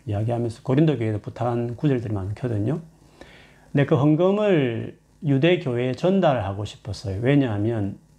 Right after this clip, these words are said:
이방 교회를 유대 교회가 받아들였는데 아직도 불편한 일들이 많았기 때문에 그 참 눈물겨운 헌금을 유대 교회에 전달하면 또 유대 교회가 그 계기로 이방 교회를 맞이하는 데 있어서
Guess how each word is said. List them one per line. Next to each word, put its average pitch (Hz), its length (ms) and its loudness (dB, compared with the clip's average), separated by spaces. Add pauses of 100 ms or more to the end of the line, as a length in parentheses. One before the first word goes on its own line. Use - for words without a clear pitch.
(380)
이방 175 420 4
교회를 131 460 0
유대 127 220 2
교회가 120 360 -2
받아들였는데 123 580 0
아직도 214 340 -2
불편한 160 540 -2
일들이 110 300 -2
많았기 98 440 -4
때문에 95 540 -4 (840)
그 135 640 0 (340)
참 - 260 2
눈물겨운 170 600 2
헌금을 123 840 -2
유대 135 260 -2
교회에 107 240 -4
전달하면 107 960 -2 (920)
또 127 120 -6
유대 127 260 2
교회가 113 420 -4
그 143 540 2
계기로 127 760 0
이방 120 380 0
교회를 113 600 -2
맞이하는 143 600 0
데 104 120 -4
있어서 101 720 -8